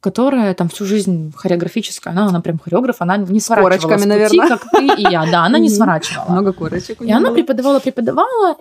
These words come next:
Speaker 1: и был у неё творческий подход, она начала со своими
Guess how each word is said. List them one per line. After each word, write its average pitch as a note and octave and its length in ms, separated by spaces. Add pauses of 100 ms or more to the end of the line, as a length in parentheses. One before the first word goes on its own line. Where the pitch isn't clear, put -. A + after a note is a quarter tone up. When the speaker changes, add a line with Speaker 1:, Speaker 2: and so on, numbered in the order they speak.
Speaker 1:
и B3+ 160
был A#3 200
у B3+ 40
неё A3+ 120
творческий - 440
подход, - 340
она B3+ 160
начала A#3+ 280
со - 160
своими G3+ 580